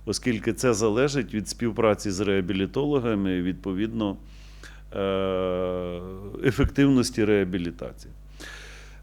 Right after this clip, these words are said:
Е, у дітей, е, з прелінгвальною глухотою віком до трьох років і у дорослих та дітей з послінгвальною глухотою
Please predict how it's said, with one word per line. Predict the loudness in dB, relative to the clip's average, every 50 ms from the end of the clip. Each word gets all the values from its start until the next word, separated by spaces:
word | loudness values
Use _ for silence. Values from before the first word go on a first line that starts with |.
| -10 -4
Е, | -2 0 2 2 2 2 0 -2 -4 -6 -10 -16 -18 -20 -20 -20 -20 -20 -20 -20 -20 -20 -20 -20 -20 -20 -20 -20 -12 -12 -12 -12 -10 2 4
у | 4
дітей, | 6 6 4 2 6 8 8 10 10 8 4 2 -4 -10 -6 0 2
е, | 4 6 6 6 6 4 4
з | 2 -2
прелінгвальною | 0 2 4 4 6 6 6 6 6 6 6 8 8 8 8 6 4 4 4 4 6 6 6 6
глухотою | 4 4 2 2 2 0 -2 0 2 2 4 6 6 6
віком | 6 4 2 4 4 2 4 4
до | 4 2
трьох | 2 4 2 2 2 0 0
років | 0 0 0 0 0 0 0 0 0 -2 -2
і | 0 0
у | 0 2
дорослих | 2 2 2 2 0 -2 -2 -2 -2 -2 -2
та | -4 -6 -4
дітей | -4 -4 -4 0 2 2 2 2 0 -2 -6
з | -10 -12 -12
послінгвальною | -6 -2 0 0 0 0 -2 0 2 4 4 4 2 4 4 6 6 6 4 2 2 2 2 2 2 0
глухотою | 0 -2 -4 -4 -2 -2 -4 -4 0 2 4 4 4 4 4 2 0